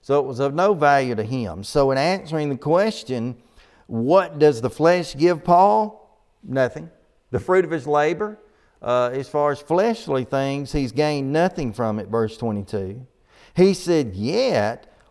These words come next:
what shall I choose and what not?" So am I gonna choose those things or, or what? Am I gonna stay with you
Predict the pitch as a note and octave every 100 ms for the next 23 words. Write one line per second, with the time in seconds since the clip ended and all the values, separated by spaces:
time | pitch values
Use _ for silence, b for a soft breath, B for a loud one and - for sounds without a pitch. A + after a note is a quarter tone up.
0 | b D3 G3 G#3+ - G#3 G3 F#3 - A3
1 | B3 F3 F3 F#3 F#3+ A#3+ C4 D#3+ F#3+ F3
2 | D3+ D3+ E3+ G#3 A3 G3+ - F3 A3+ G#3+
3 | A3 G#3+ - G#3+ A#3 A3 E3+ D3 D3+ D#3
4 | D#3+ F#3 G2+ - C3 C3 C3+ D3+ E3 D3
5 | - G#3 A3 A#3+ A3 G3+ F#3+ G3 F#3+